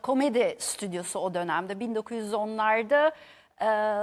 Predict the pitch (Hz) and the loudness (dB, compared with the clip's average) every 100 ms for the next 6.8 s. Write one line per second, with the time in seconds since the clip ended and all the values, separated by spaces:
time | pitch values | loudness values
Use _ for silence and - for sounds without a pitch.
0 | 208 208 208 196 240 226 - 277 254 - | -2 -4 -8 -8 -4 -4 4 6 6 4
1 | 240 214 180 180 139 - 185 180 - 165 | 2 2 2 2 0 -2 -4 -2 -2 -2
2 | 156 143 147 165 175 185 - 349 415 - | 0 0 0 -2 -2 -6 -4 -2 -2 -8
3 | - 226 233 233 233 285 277 294 285 294 | -6 -4 -2 -6 0 0 0 0 0 0
4 | 294 285 269 - 359 320 302 320 320 311 | 0 0 0 0 4 6 8 6 8 8
5 | 302 311 311 311 247 214 202 175 135 190 | 8 10 8 8 8 6 2 0 2 2
6 | 180 196 214 208 - 311 277 | 2 0 -2 -2 -2 0 0